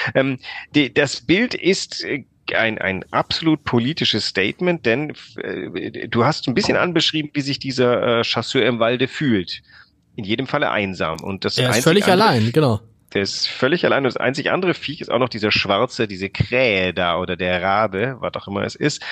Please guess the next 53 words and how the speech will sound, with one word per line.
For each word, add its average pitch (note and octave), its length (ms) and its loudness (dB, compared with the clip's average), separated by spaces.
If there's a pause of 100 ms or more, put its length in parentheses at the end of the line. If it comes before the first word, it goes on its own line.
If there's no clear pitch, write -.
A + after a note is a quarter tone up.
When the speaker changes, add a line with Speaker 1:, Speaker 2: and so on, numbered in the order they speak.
(540)
Speaker 1:
Das A#2+ 120 4
Speaker 2:
Ja, A#2+ 80 6
Speaker 1:
ist B2+ 120 6
Speaker 2:
eine A#2 80 4
Speaker 1:
ja G#2 80 6
Speaker 2:
Amsel, C#3 380 6
ne, C3+ 100 6
so A#2+ 120 2
ein G#2+ 60 -4
kleiner, A2+ 440 0 (320)
harmloser A#2 520 4
Vogel. A#2+ 500 2 (400)
Speaker 1:
Meinst - 380 0
du, C#3 40 -2
eine G2 120 0
Amsel B2+ 300 0
könnte B2 240 2
Speaker 2:
Ja. - 80 4
Speaker 1:
auch D3 120 -4
sein? F2+ 240 0
Ja, F2+ 140 0
vielleicht. G#2 460 0
Du G#2 60 4
hast B2 220 2
recht, A2+ 220 2
eine G2+ 80 -2
Kräse B2+ 440 -2
vielleicht. G#2+ 300 -4 (320)
Aber B2 260 4
er A#2+ 200 0
ist, - 260 0
er A2 160 2
ist E3+ 100 2
einsam G2 640 0
da F#2+ 140 0
drin C#3+ 280 -2
und C#3 220 -4
er A#2 100 -2
weiß B2+ 240 0
nicht - 160 -4
weiter. B2+ 280 0
Er G2 100 0
steht - 400 0
nämlich, F2 380 -6
er A#2 80 0
läuft B2+ 320 2
nicht - 160 -6
mehr, D#2+ 100 -4
er G2 80 0
marschiert. G#2+ 640 0
Und G2+ 140 -8
er A2 80 2
blickt - 560 -4